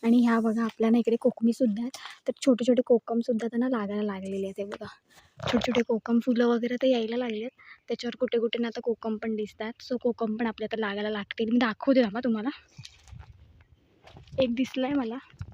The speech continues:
हा बघा, दिसलं तुम्हाला?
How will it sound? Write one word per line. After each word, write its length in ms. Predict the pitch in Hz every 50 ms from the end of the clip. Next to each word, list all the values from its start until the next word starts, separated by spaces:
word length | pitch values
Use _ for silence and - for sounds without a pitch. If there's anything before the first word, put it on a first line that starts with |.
| - _ _ _ - _ _ _ _ _ _ - _ _ _ _ _ _ _ _ - - - _ _ _ _ _ - - - _ _ _ _ _ _ - - - - _ _ _ _ _ - - - _ _ - - _ _ _ _ _ _ _ _ _ _ - - - _ _ _ _ - _ _ _ _ _ _ _ _ - - _ _ _ - - - - - _ _ _ _ _
हा 160 | - - 214 202 196 190 190
बघा, 260 | 185 190 185 202 226 226 247 - -
दिसलं 300 | 262 254 - - 269 269
तुम्हाला? 280 | 247 254 247 254 269